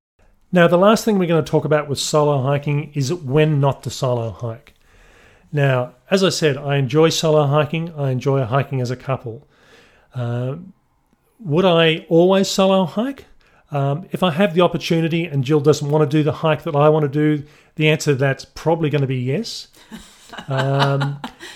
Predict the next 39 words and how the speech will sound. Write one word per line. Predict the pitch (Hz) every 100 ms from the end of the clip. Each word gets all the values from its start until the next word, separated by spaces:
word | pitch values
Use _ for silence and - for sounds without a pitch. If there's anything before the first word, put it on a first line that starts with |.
| 247 -
<laughs> | 180 117 - - 131
but, | 143 131 -
uh, | 156 147 135 - - - _ _ _ _ _ _ _ -
so | - 165
there | 147 165
are | 208
circum-, | - 190 160 160
circumstances | 139 151 147 160 139 147 135 147 123
where | 139 131
I | 131
won't | 143 143
solo | 143 143 123 117
hike, | 110 123 123 -
and | 135
really | 147 214 214
that | 196
comes | - 156 135
back | 143 143 -
to | 143 131
the, | 123 127 127 135 -
the, | 147
the | 127 - 139 143
advantages | 127 135 135 139 123 117
and | 127
disadvantages. | 120 - 117 123 120 113 110 113 - - _ _ _ -
If | 190 190
my | 196
fitness | 190 180 180 151 -
levels | 143 135 131 127 -
aren't | 143 147 147 123
good | 151 147 190 214 - _ -
and | 139
I'm | 120
planning | 156 143 139
on | 127
doing | 131 127
a |
long | 127 131
hike, | 123 - 160 151 -